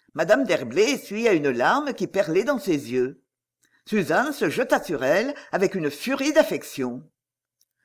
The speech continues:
Vous pleurez », lui dit-elle, « vous pleurez. Qu'avez-vous ? Oh, parlez. Vous savez combien je vous aime. Philippe vous aurait-il fait de la peine ? Ce serait sans le vouloir, et il suffirait de lui dire un mot.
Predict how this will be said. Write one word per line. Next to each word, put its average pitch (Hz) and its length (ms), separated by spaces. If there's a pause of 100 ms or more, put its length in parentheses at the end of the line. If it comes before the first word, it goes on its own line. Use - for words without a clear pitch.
(160)
Vous 359 140
pleurez », 302 580
lui 247 120
dit-elle, « 175 560 (200)
vous 311 160
pleurez. 220 720 (260)
Qu'avez-vous ? 254 840
Oh, 320 360
parlez. 208 640 (280)
Vous 302 100
savez 320 460
combien 269 340
je 226 120
vous 185 300
aime. 165 400 (480)
Philippe 285 480
vous 233 240
aurait-il 320 360
fait 277 200
de 302 80
la 226 140
peine ? 302 500 (240)
Ce 320 160
serait 262 240
sans 339 260
le 311 80
vouloir, 214 560 (180)
et 269 100
il 220 120
suffirait 330 480
de 226 80
lui 190 160
dire 302 220
un 202 120
mot. 254 460